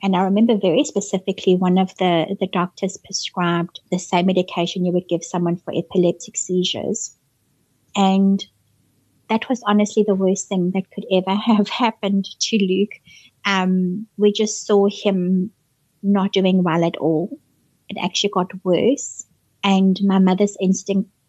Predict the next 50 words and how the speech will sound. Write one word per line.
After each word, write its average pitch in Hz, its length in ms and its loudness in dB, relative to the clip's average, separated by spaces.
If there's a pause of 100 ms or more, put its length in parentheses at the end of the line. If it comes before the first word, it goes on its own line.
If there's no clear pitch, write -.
(100)
just, - 360 -8
and 208 100 4
you're 196 80 6
not 202 180 2
supposed - 340 -4
to 185 80 -2
just 185 220 -6
stop 185 240 -4
the 226 80 0
medication. 180 720 -2
It's - 240 -4
a - 40 -18
kind 190 280 0
of 185 100 0
a 180 120 4
wean 180 360 4
on, 170 320 0
wean 175 280 4
off - 260 -2
situation. 175 600 -4
We 185 120 4
know 170 220 4
the 196 100 2
importance 180 640 -4
of, 165 260 -2 (540)
of 175 200 -4
not 180 520 0 (160)
disrupting 180 600 -4
the 185 100 -2
natural 180 420 -2
<laughs> 185 40 2
neurotransmitters. 185 1200 -2 (380)
And 190 120 2
I 196 80 2
just 202 220 -2
stopped - 320 -6
immediately 196 340 2
and 190 100 0
I 185 60 0
said, 185 260 -6
"I 175 80 -4
can 196 180 -4
see 202 200 0
that 185 180 -2
this 190 160 -6
is 208 140 -2
doing 185 320 4
more 175 280 2
harm." 175 380 -2 (520)
And, 196 400 2